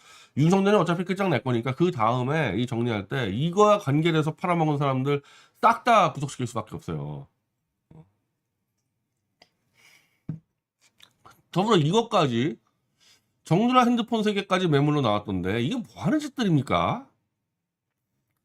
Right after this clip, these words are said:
아니, 정유라 핸드폰을 갖고 경매를 붙여요? 옥션으로 이거 사가라고?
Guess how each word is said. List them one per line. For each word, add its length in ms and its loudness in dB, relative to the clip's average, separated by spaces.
아니, 200 4
정유라 520 2
핸드폰을 580 -2
갖고 340 0
경매를 520 2
붙여요? 320 0
옥션으로 500 -2
이거 160 0
사가라고? 580 0